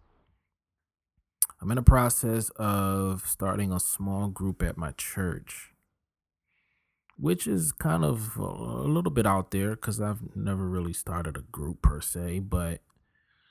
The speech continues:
it's beyond time because my wife and my mom each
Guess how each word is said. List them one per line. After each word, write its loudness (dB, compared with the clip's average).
it's -2
beyond 4
time 0
because -2
my -2
wife -2
and -2
my -2
mom 0
each -4